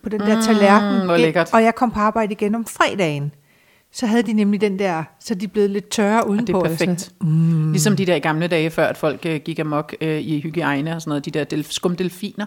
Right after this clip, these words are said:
Speaker 1: Ja.
Speaker 2: der lå i kioskerne, hvor de havde ligget lidt for længe.
Speaker 1: Ja, en hel
Speaker 2: Så de var sådan
Speaker 1: sommer.
Speaker 2: helt hårde.
Speaker 1: <laughs>
Speaker 2: Det er fantastisk.
Speaker 1: Præcis.
Speaker 2: Smagte virkelig godt, altså.
Speaker 1: Ja.
Speaker 2: Nå.
Speaker 1: Ej, det var fantastisk. Jamen, det er godt. Altså, det er godt, vi er kommet ind i den årstid igen.
Speaker 2: Og så til dem, som, øh, måske ikke har lyttet med sidste jul,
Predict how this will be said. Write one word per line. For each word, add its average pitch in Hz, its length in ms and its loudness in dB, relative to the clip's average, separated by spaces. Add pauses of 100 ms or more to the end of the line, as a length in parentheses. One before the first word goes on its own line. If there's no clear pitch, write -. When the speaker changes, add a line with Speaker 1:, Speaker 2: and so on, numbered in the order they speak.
(120)
Speaker 1:
Ja. 180 80 4 (240)
Speaker 2:
der 180 60 0
lå 185 140 4
i 165 40 0
kioskerne, 185 580 -2
hvor 180 100 -2
de 175 100 0
havde 180 120 2
ligget 208 200 2
lidt 254 260 0
for 269 120 2
længe. 196 360 4 (200)
Speaker 1:
Ja, 208 180 4
en 190 80 2
hel 240 100 2
Speaker 2:
Så 240 60 -2
de 220 40 4
var 208 60 6
sådan 190 40 6 (100)
Speaker 1:
sommer. 214 40 8
Speaker 2:
helt 240 220 6
hårde. 190 440 4
Speaker 1:
<laughs> - 100 -20
Speaker 2:
Det 220 100 -2
er - 60 -14
fantastisk. - 540 -2
Speaker 1:
Præcis. 254 100 -6
Speaker 2:
Smagte - 260 -2
virkelig 175 260 0
godt, - 200 -4 (100)
altså. - 300 -4 (140)
Speaker 1:
Ja. 233 80 2 (320)
Speaker 2:
Nå. - 60 2 (140)
Speaker 1:
Ej, 226 100 4
det 214 160 -2
var 170 240 0
fantastisk. 185 520 -4
Jamen, 226 220 0
det 262 60 2
er 247 40 -2
godt. - 340 -2 (100)
Altså, 214 180 -4
det 185 80 -10
er 220 100 -4
godt, 214 220 -2
vi 214 60 -8
er - 40 -8
kommet 185 260 -4
ind 185 100 -4
i 175 40 -4
den 170 140 -8
årstid 160 340 -10
igen. 156 260 -12 (140)
Speaker 2:
Og 190 120 0
så 202 140 0
til 202 200 -4
dem, 196 200 2
som, 185 280 0
øh, 170 100 -2
måske 170 240 -4
ikke 196 120 -2
har 214 60 2
lyttet 180 260 -2
med 165 220 0
sidste 285 320 0
jul, 151 300 0